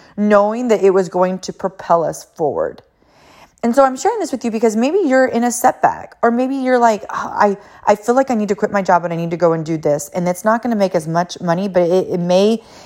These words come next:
it may propel me into the next season, the next thing, the next stepping stone that I want for my life." And that was what we thought. It was like, "Okay,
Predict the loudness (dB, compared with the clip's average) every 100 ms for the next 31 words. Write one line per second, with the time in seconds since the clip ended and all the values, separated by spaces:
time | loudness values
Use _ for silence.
0 | 4 4 4 0 4 4 2 -4 -2 -2
1 | -2 -2 0 2 0 -6 -4 -4 -4 -6
2 | -2 -2 -2 -6 _ _ 0 2 2 0
3 | 0 -4 -14 -18 _ _ -12 -4 -2 0
4 | 0 -2 0 0 -2 -12 -4 -2 0 0
5 | 0 0 -2 -4 -2 0 0 -4 -2 0
6 | 0 -4 _ -20 -4 2 2 2 -4 -2
7 | 0 2 4 2 0 -6 -4 -2 -2 -6
8 | _ _ -4 2 2 2 -2 2 0 4
9 | 0 0 -4 -2 0 0 -2 2 2 2
10 | 0 0 0 -8 -20 -2 0 2 0 -2